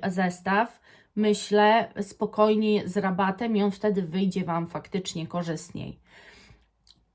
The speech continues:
Więc no, kwestia podejścia, ale postanowiłam Wam o tym powiedzieć, bo ja uważam, że to byłby świetny prezent. E, jeżeli ktoś zna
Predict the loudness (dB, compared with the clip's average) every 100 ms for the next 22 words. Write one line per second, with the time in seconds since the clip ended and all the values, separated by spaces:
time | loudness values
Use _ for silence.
0 | _ _ _ _ -2 -2 0 0 -2 0
1 | 2 2 0 0 4 6 6 2 2 2
2 | 0 -2 0 0 -2 -4 -2 0 2 2
3 | 2 2 0 -2 -2 -2 -2 -2 -2 -4
4 | -4 0 4 6 8 6 4 2 2 0
5 | 0 -2 -4 -8 -6 -6 -6 -8 -4 -4
6 | -4 -8 -6 -6 -4 -2 0 0 -4 -16
7 | -20 -20 -20 0 6 8 8 4 0 0
8 | 0 0 0 -4 -10 _ _ -2 0 0
9 | -4 -6 0 2 4 2